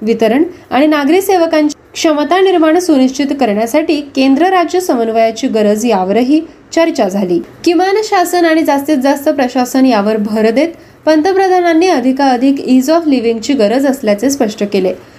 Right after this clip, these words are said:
किरकोळ गुन्ह्यांचे गुन्हेगारीकरण होऊ नये यासाठी मिशन मोडमध्ये काम केले जावे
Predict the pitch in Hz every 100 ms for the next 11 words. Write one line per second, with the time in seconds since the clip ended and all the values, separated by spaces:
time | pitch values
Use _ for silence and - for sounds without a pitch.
0 | - - 285 285 311 277 269 262 262 277
1 | 240 226 220 214 226 233 233 226 214 214
2 | 240 349 - - - 285 302 311 277 285
3 | 247 - 330 320 247 240 254 247 269 202
4 | 214 214 233 240 226